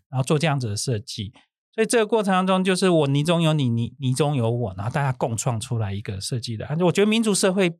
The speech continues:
都必须经过这个过程，因为没有一个设计师可以说他的东-，作品就是一定是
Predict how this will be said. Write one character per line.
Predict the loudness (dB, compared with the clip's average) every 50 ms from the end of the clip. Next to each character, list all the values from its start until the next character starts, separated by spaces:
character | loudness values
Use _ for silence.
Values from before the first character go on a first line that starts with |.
| _ _
都 | -4 -2
必 | -2 -2 -2 -2
须 | -2 0 -2 -2
经 | 0 0 0 0
过 | 0 0 -2
这 | -2 -4 -4
个 | -4 -6 -8
过 | -10 -12 -12 -12 -10
程， | -10 -10 -10 -12 -12 -14 -14 -10
因 | -6 -2 -2
为 | 0 0 -2 -4 -8 _ _ _ _ _ _ _
没 | -4 -2 0
有 | 2 2
一 | 2 0 0
个 | 0 2 2 2 2 0 -2 -6 -12 -20 _ _ _ _ _
设 | -8 -4 -2 -2
计 | -2 -2 -2 -4
师 | -4 -4 -2 -2 -2 -2
可 | -2 -2 -2 -2
以 | -2
说 | -2 -2 -2 -2
他 | -2 -2 -4
的 | -4 -4 -4
东-， | -4 -4 -4 -4 -2
作 | -2 -2 -2
品 | -2 -4 -6 -6 -6
就 | -4 -4 -4 -4
是 | -2 -4 -4 -4 -6 -8 -10 _ _ _ _
一 | -10
定 | -6 -4 -2 -2
是 | -2 -4 -6 -6 -6 -8 -10